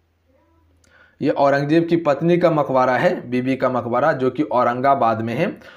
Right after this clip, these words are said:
और ये औरंगजेब के द्वारा बनवाया गया था, यानी ऑप्शन में बी इसका करेक्ट आंसर रहेंगे।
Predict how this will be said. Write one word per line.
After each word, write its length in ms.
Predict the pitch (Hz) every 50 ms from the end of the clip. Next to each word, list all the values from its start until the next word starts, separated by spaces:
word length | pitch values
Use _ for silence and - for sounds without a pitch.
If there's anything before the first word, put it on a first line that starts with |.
| - - - -
और 300 | 113 107 110 117 120 127
ये 220 | 131 156 175 208 226 -
औरंगजेब 600 | - 117 123 120 120 120 117 113 127 127 117 120
के 80 | - 120
द्वारा 200 | 110 110 107 107
बनवाया 400 | 104 107 107 104 104 104 101 98
गया 180 | 98 98 104 104
था, 120 | - 113
यानी 200 | 113 120 120 131 110
ऑप्शन 360 | 117 127 123 120 - 151 139
में 140 | 127 117 120
बी 100 | 143 160
इसका 280 | 165 143 131 - 135 113
करेक्ट 440 | - - 113 110 113 110 107 - -
आंसर 420 | 135 - 104 101 - - 107 104
रहेंगे। 400 | 92 92 95 95 95 90 85 82